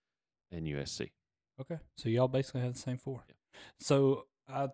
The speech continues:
Speaker 2: could, I did throw this on y'all late, so there's a little of an excuse, but do you have a dark horse,
Speaker 1: I do.
Speaker 2: somebody outside the top ten? 'Cause I, I told y'all mine was Oregon State.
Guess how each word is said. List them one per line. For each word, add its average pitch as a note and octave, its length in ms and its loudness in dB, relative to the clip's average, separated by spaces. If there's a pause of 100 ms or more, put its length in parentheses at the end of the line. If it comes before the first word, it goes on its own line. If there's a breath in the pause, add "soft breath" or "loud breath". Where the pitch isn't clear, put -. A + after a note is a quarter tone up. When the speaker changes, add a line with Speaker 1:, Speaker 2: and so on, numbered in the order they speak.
(340)
Speaker 2:
could, D#3 180 -4
I C#3 120 10
did D3+ 220 6
throw B2+ 120 6
this B2 240 4
on A2+ 140 -4
y'all G#2+ 160 -6
late, G#2+ 220 -8
so A#2+ 100 -4
there's A#2+ 180 -2
a B2 60 -2
little B2+ 200 4
of A2+ 100 -2
an A2 160 -6
excuse, - 460 -10
but A2+ 280 -12
do C3+ 60 0
you C3 80 4
have C3 120 4
a A#2 40 -2
dark C3 300 2
horse, C#3 440 -2
Speaker 1:
I - 20 -20 (300)
do. - 60 -12
Speaker 2:
somebody C3+ 320 2
outside B2+ 320 -2
the A#2 60 -8
top B2 240 -2
ten? C3 360 -2
'Cause B2 140 -2
I, C3 260 2
I - 20 2
told C#3+ 240 -2
y'all C3 120 2
mine B2 200 2
was A#2 120 -2
Oregon G#2+ 320 -4
State. - 340 -10